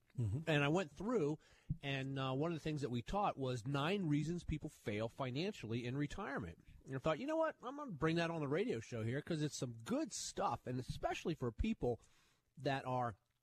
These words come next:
Speaker 2: you know, you, you, you listen to the title of this, of what I put together here, Nine Reasons People Fail Financially in Retirement. Well, some people look at that and go, "Well, I'm not in retirement, so I don't have to worry about it." And other people go, "Well, wait a minute, I'm already retired,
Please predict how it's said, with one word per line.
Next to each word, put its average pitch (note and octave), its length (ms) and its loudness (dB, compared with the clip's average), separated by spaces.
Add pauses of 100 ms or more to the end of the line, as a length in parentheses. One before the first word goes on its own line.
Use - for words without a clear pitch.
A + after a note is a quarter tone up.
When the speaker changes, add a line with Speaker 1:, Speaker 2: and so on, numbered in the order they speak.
(220)
Speaker 2:
you D#3+ 120 2
know, B2+ 80 4
you, D3 200 4
you, D#3 200 -2
you D#3 180 4
listen A#3+ 280 2
to E3 40 4
the C#3+ 80 2
title F#3 380 2
of G#2+ 120 -6
this, A#2 220 -4
of A#2 140 -4
what C#3 120 2
I B2 60 0
put - 160 -10
together C3 380 -2
here, A2+ 180 -2
Nine C#3+ 380 0
Reasons C3+ 400 0
People B2+ 260 -4
Fail C3+ 580 2
Financially A2+ 800 0 (640)
in G4 180 4
Retirement. A2 640 -2
Well, D3 120 -6
some - 200 -2
people F3 280 2
look D#3+ 160 0
at C#3 80 -6
that C#3+ 180 0
and C3+ 140 -4
go, C3+ 220 0
"Well, E3 280 -2 (800)
I'm C#3 100 2
not F#3 200 6
in D#3+ 80 2
retirement, D3+ 500 0
so D3 120 -8
I - 20 -6
don't C#3 80 -4
have C#3 100 -6
to B2+ 80 -6
worry D#3 220 2
about G2 240 -4
it." - 120 -12
And G3+ 120 4
other G3 140 0
people C#3 260 -2
go, B2+ 220 2
"Well, B2+ 120 0
wait C#3 180 0
a C3 40 -4
minute, A2+ 200 -2
I'm A#2 200 -2
already F3+ 360 2
retired, C#3 600 -2